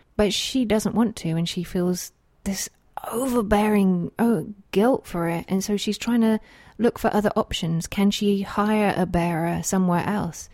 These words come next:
Well, it, you know, there are bearers for rent in the town square, but they're three thousand dollars.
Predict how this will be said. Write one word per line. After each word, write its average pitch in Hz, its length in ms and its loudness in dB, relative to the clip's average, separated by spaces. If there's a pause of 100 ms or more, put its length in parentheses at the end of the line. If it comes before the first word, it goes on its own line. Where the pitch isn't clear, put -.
(360)
Well, 190 280 -4
it, - 200 -8 (320)
you 196 120 0
know, 170 120 -2
there 185 140 2
are 180 60 0
bearers 196 380 2
for 170 140 0
rent 185 360 2
in 175 100 0
the 175 80 0
town 180 280 -2
square, 220 320 -2
but - 120 -4
they're 175 120 -4
three 190 280 -4
thousand 165 380 -2
dollars. 190 500 -2